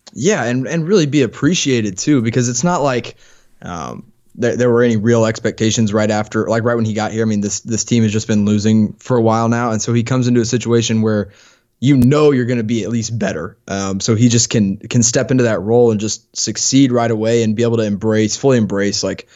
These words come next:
Dallas and the fans and, um, step into a, a new era of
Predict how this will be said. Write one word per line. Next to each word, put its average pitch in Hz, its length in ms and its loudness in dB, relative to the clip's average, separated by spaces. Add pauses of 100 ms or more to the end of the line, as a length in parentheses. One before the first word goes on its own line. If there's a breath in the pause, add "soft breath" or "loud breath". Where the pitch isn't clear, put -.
(400 soft breath)
Dallas 110 460 -2
and 104 80 -4
the 95 40 -10
fans 104 520 -4
and, 95 180 -4 (420 soft breath)
um, 87 540 -8
step 120 380 -2
into 110 340 2
a, 90 180 -2
a 101 80 -2
new 110 280 4
era 104 260 2
of 95 220 -6